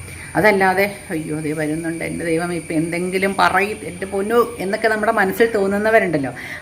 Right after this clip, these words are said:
അവരെ വരുന്നത് കാണുമ്പോൾ തന്നെ നൂറേൽ ഓടിക്കോ, അതായിരിക്കും ഏറ്റവും നല്ലത്. അല്ലെങ്കിൽ ഇങ്ങനെ നിങ്ങളുടെ തിരിഞ്ഞു നടന്നോ, അതായിരിക്കും ഏറ്റവും നല്ലത്. അവരെന്ത് വിചാരിച്ചോട്ടെ, നമുക്ക് ജാടയാണെന്നോ അല്ലെങ്കിൽ എന്ത് വിചാരിച്ചോട്ടെ, പക്ഷേ ഇവരെ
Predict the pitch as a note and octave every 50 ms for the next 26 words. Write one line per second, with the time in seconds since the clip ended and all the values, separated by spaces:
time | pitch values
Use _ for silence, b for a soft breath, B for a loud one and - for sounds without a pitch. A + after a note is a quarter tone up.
0 | B D3 D3+ D#3 D3+ F3+ F3+ G3+ G3+ F3+ D#3+ C#3+ D3 D#3 E3+ F3+ F#3 G3 G3+ G3+
1 | - F3+ E3 F3+ G#3 A#3+ C#4 D4+ E4 E4+ E4 E4+ D4+ - - G#3 G3 F#3+ F3+ F3+
2 | - D3+ - - E3+ E3 E3 E3+ F3+ F#3+ G3 G3+ F#3+ D#3 D#3 D3+ D#3 D3+ E3 F#3+
3 | - - D3 D3 D3+ D3+ D3 D3 D3+ D#3 D#3 D3 C#3+ D3 - E3 E3+ F3 E3+ D#3
4 | C#3+ C3 B2 A#2+ A#2+ B2 B B B B B B - F3 G3 G#3 G#3+ A3 G#3+ G#3+
5 | G#3 G#3+ A3 A#3 A#3+ A#3 A#3 A#3 A3+ - - - A3 G#3+ A3+ A#3 B3+ C4+ B3+ A#3
6 | F#3+ F3+ F3 F#3 G3 G#3 - - D#3+ D#3+ E3+ E3 D#3+ D3+ D#3 D#3 D3+ D3 - D3+
7 | D3+ - - - - B3+ B3 A#3 A#3 A3 G3 D#3+ C3+ A#2+ A2+ A2 - B B B
8 | B B B - F3 B3+ C#4 C4+ B3+ A#3+ C#4 C4 B3+ A#3 A3 G#3 G3 F#3+ F#3 F3+
9 | E3 E3 D#3+ D#3 D#3+ D#3 E3+ F3 D#3+ D3+ D3 D#3 D#3 F3 E3 D#3 D3+ D3+ D#3 E3+
10 | G3+ F#3+ D#3 C3+ C#3+ D#3 F3 E3+ D#3+ D3+ D#3+ F3+ G3+ G#3 C4+ B3+ A#3+ F#3+ E3 D3
11 | C3 - - C3 - B2+ - - C3+ C3 - - - - D#3+ - - - - -
12 | - B B B B B B - D3+ D3+ D3+ C#3+ C#3 D3+ F3 F3+ F3+ G3+ A#3 C#4
13 | D4 C#4+ -